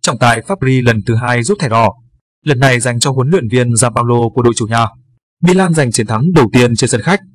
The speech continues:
Tuy nhiên, huấn luyện viên Pioli phải đau đầu để tìm giải pháp thay thế Rafael Leao khi tiếp đón Napoli sau đây một tuần trong cuộc chiến định đoạt ngôi đầu bảng. Đội hình thi đấu: Sampdoria bốn một bốn một Audero, Berezinski, Gabbiadini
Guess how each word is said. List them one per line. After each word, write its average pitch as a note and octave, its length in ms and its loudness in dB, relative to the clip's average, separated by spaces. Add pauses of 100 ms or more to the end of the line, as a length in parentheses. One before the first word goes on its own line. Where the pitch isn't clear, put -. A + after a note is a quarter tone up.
(300)
Tuy D3 100 4
nhiên, C3 200 0 (320)
huấn D3 120 0
luyện F#3 220 0
viên B2+ 200 0
Pioli B2+ 540 2
phải B2 100 0
đau C#3+ 120 -2
đầu B2 260 0
để A#2 140 2
tìm A2+ 140 -2
giải G#2 200 -2
pháp G3 160 -2 (100)
thay C#3 180 -4
thế B2 300 0 (120)
Rafael A#2+ 440 0
Leao B2 300 0 (340)
khi F3+ 80 -4
tiếp G3+ 100 2
đón B2 260 0
Napoli B2 340 2
sau A#2+ 160 -2
đây A#2+ 120 4
một A2 180 -2
tuần A#2+ 180 0 (280)
trong G3 160 -6
cuộc D3 160 -2
chiến B2+ 180 -4
định E3+ 160 -2
đoạt A2 240 0
ngôi A#2+ 140 -2
đầu A2+ 100 2
bảng. A2 220 2 (480)
Đội C3+ 180 2
hình A#2 160 0
thi C3 60 6
đấu: A#2 220 4 (520)
Sampdoria C#3 760 2
bốn B2+ 180 4
một D#3+ 180 0
bốn B2 280 0
một F3 140 0
Audero, A#2+ 440 2 (300)
Berezinski, C3 720 2 (340)
Gabbiadini B2 680 2